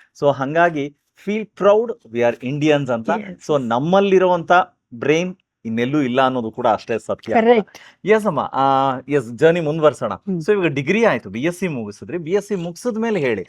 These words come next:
Speaker 2: ಮುಗಿಸಿದ್ಮೇಲೆ
Speaker 1: ಹಾ.
Speaker 2: ಏನಾಯ್ತು, ಆ, ಅಕ್ಕ, she got married
Speaker 1: ಹ್ಮ್,
Speaker 2: and she
Speaker 1: ಹ್ಮ್.
Speaker 2: took over
Speaker 1: ಓ.
Speaker 2: our mummy's classes
Speaker 1: ಹಾ,
Speaker 2: and all.
Speaker 1: ಹಾ.
Speaker 2: So, fa-, father said, "Okay, you come off." So we went straight to Delhi.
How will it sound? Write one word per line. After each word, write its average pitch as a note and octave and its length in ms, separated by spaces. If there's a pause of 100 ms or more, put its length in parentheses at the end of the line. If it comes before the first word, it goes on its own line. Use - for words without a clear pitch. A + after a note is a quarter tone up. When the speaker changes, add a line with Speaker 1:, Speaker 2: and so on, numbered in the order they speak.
(140)
Speaker 2:
ಮುಗಿಸಿದ್ಮೇಲೆ G#3+ 680
Speaker 1:
ಹಾ. G3 300
Speaker 2:
ಏನಾಯ್ತು, G#3+ 800 (560)
ಆ, F#3+ 260 (380)
ಅಕ್ಕ, A#3+ 200 (1120)
she B3 260
got G#3 240
married F3+ 560
Speaker 1:
ಹ್ಮ್, C3+ 120
Speaker 2:
and F3+ 120
she F3 140
Speaker 1:
ಹ್ಮ್. F#3+ 120
Speaker 2:
took F#3+ 220
over F3 260
Speaker 1:
ಓ. F3 40
Speaker 2:
our F3 100
mummy's F3+ 280
classes E3+ 260
Speaker 1:
ಹಾ, D#3+ 80
Speaker 2:
and D#3+ 120
all. C#4+ 160 (140)
Speaker 1:
ಹಾ. F2+ 240 (260)
Speaker 2:
So, G4+ 140
fa-, G#3 440
father G3+ 320
said, F#3+ 200
"Okay, F#3 160
you F3 100 (380)
come E3+ 180
off." C#3 400 (440)
So E4 140
we A#3+ 140
went G#3+ 220
straight - 460 (120)
to F4 60 (800)
Delhi. E3 260